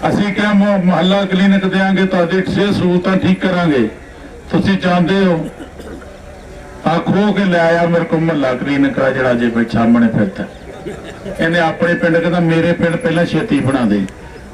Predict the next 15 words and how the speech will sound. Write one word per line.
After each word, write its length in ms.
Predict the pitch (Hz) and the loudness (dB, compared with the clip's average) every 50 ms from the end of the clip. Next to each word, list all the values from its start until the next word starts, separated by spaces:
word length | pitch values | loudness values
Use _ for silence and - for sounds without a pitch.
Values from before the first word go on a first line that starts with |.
| - - - - - - - - - | -20 -20 -18 -20 -20 -18 -14 -4 0
ਇਹ 120 | 175 175 170 | 0 2 2
ਰਿਸ਼ਤੇਦਾਰੀ 500 | 170 - - - 196 190 185 190 185 190 | 2 2 2 2 2 2 4 4 2 2
ਦਾ 120 | 185 196 | 2 2
ਪੂਰਾ 300 | - 165 185 196 214 220 | 2 2 2 2 2 2
ਫਾਇਦਾ 300 | 180 190 185 170 175 170 | 2 2 2 2 0 0
ਚੁੱਕ 340 | 165 175 165 156 - 156 139 | 0 -2 -2 -2 -2 -2 0
ਗਿਆ। 160 | 139 123 - - - - - - - 214 165 190 - - 214 - - 320 - - 233 - - 247 220 - - - - - - - - - - - - - - - - - - - - - - - - - - - - | 0 0 0 0 -2 -6 -10 -12 -12 -10 -8 -8 -8 -6 -6 -6 -4 -4 -4 -2 -2 -2 -2 -4 -4 -4 -6 -6 -8 -8 -10 -10 -14 -14 -14 -16 -16 -16 -16 -16 -16 -16 -16 -16 -16 -16 -16 -16 -16 -8 -4 -2 0
ਆ 80 | 156 160 | 2 0
ਇੱਕ 180 | 170 165 - | 0 0 0
ਮੇਰਾ 520 | 180 175 180 180 180 180 170 160 - 170 165 | 0 0 2 2 2 2 2 0 0 -2 -2
ਇੱਥੇ 180 | 160 - 175 | 0 0 -2
ਜਤਿੰਦਰ 500 | 175 - 160 151 165 160 165 170 185 185 | -2 -2 -2 -2 0 0 0 2 2 2
ਆਇਆ 180 | 190 190 202 220 | 2 2 2 2
ਕਿ 100 | 190 220 | 2 4
ਨਹੀਂ, 200 | 220 233 208 | 4 4 4